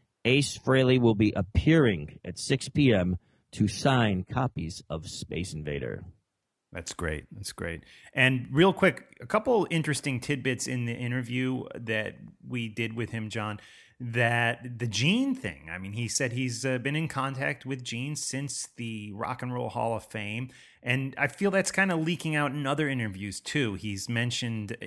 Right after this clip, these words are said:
Speaker 2: I think it was the V H one, uh, dot com interview or V H one radio interview, that he thinks maybe Gene might play bass on a song on his next record. And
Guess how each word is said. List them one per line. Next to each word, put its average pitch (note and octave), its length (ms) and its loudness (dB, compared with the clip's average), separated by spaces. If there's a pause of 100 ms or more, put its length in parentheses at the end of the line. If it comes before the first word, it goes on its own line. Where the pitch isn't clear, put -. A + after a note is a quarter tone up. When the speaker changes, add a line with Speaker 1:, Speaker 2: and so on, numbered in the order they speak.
(180)
Speaker 2:
I A2 180 -2
think - 240 -8
it - 40 -4
was A2+ 180 -6
the A2+ 80 -6
V A2 180 -4
H G2 240 -6
one, C#3+ 300 -4 (180)
uh, - 300 -4
dot - 260 -6
com D3+ 380 -4
interview C3 480 -2
or B2+ 100 0
V A2+ 180 -4
H A2 140 -6
one A2+ 160 -4
radio C3 340 -2
interview, B2 400 -2
that G#2+ 220 -2 (320)
he C3 140 -4
thinks C3 260 -2
maybe A#2 260 0
Gene B2 420 -2
might G#2 280 -4
play G#2 160 -6
bass A2 500 -4
on C3 140 -2
a C3 80 -4
song C3+ 440 -4
on G2+ 100 -6
his G#2 160 -10
next - 440 -8
record. B2+ 760 -2 (420)
And A2+ 580 -2